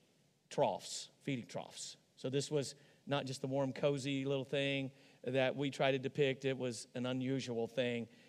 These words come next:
And there was no other baby laying in a trough except this baby. That's how they knew. And just like the angels had said, the word from God had said. And verse seventeen says, "And when they saw it, they made known the saying that had been told them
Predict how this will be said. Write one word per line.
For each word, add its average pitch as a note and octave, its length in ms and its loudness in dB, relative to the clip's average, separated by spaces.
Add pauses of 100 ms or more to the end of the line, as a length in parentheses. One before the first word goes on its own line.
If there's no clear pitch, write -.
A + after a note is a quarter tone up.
(120)
And B2 380 2 (100)
there C3 140 2
was C3 140 -4
no C#3+ 120 6
other D3 160 8
baby B2+ 720 2 (200)
laying B2+ 280 4
in B2+ 80 2
a A#2+ 80 -2
trough B2 500 0
except A#2 320 -2
this C3 220 -4
baby. F#2 400 -10 (460)
That's B2 260 4
how B2+ 140 4
they A#2+ 180 2
knew. A#2 320 0 (320)
And B2 280 -2
just C3+ 240 -2
like B2 220 0
the C3 160 -4
angels B2 380 -4
had B2 100 -8
said, G#2+ 360 0 (280)
the A2 80 -2
word A#2+ 360 2
from C#3+ 180 -2
God A#2+ 240 2
had A#2+ 120 -6
said. G2 280 -4 (260)
And A2+ 140 -2
verse B2 180 0
seventeen D3 400 2
says, C3 220 0
"And A2+ 160 -2
when D3 320 4
they E3 240 8
saw G2+ 380 -2
it, F2+ 140 -8 (360)
they B2 240 6
made F#3 440 12
known F3+ 420 10 (140)
the C3 120 0
saying F#3 500 8
that C#3+ 160 6
had D#3 180 2
been F3+ 160 4
told C#4 360 8
them D3 260 2